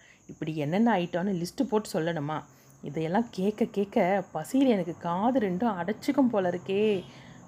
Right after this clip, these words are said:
மாடி அறையில் அமர்ந்து எரிச்சலுடன் மௌனமாக புலம்பிக் கொண்டிருந்தாள் நிஷா. ஜக்கில் இருந்த தண்ணீரை குடித்துவிட்டு திரும்பியவள் கதவருகில் நின்றிருந்த அமுதாவை பார்த்ததும் திடுக்கிட்டு போனாள்.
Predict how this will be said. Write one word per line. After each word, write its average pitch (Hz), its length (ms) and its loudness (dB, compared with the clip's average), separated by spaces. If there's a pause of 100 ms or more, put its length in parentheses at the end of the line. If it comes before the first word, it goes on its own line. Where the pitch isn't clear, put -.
(100)
மாடி 160 400 2
அறையில் 175 260 2
அமர்ந்து 175 380 -2
எரிச்சலுடன் 208 640 2
மௌனமாக 196 580 0
புலம்பிக் 180 380 -2
கொண்டிருந்தாள் 151 560 -4
நிஷா. 156 300 -4 (680)
ஜக்கில் 180 440 4
இருந்த 269 240 4
தண்ணீரை 202 440 2
குடித்துவிட்டு 190 520 -4
திரும்பியவள் 165 680 -2 (340)
கதவருகில் 233 580 4
நின்றிருந்த 180 380 0
அமுதாவை 233 580 2
பார்த்ததும் 170 540 -4
திடுக்கிட்டு 233 500 -2
போனாள். 151 340 -2